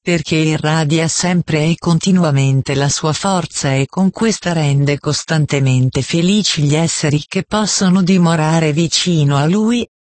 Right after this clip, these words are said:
perché sono perfetti, perché la volontà aspira alla perfezione, quindi la volontà è riuscita a trovare l'unificazione con Dio, perché una volta la volontà si è distolta da Dio.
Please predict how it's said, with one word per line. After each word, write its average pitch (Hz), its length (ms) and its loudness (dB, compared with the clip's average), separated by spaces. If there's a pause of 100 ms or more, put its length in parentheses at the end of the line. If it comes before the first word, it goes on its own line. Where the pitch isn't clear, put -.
perché 180 440 -2
sono 160 340 0
perfetti, 147 840 -4 (440)
perché 185 400 -2
la 165 120 2
volontà 151 680 0
aspira 151 720 0
alla 180 200 0
perfezione, 151 1040 -2 (440)
quindi 151 580 2
la 127 140 0
volontà 135 640 2
è 170 140 0
riuscita 185 800 0
a 151 60 0
trovare 156 640 -2
l'unificazione 147 1120 0
con 165 260 2
Dio, 147 400 2 (460)
perché 196 460 -2
una 175 280 2
volta 156 460 0
la 170 140 0
volontà 156 500 0
si - 200 -4
è 202 100 -2
distolta 165 800 0
da 165 140 0
Dio. 135 420 0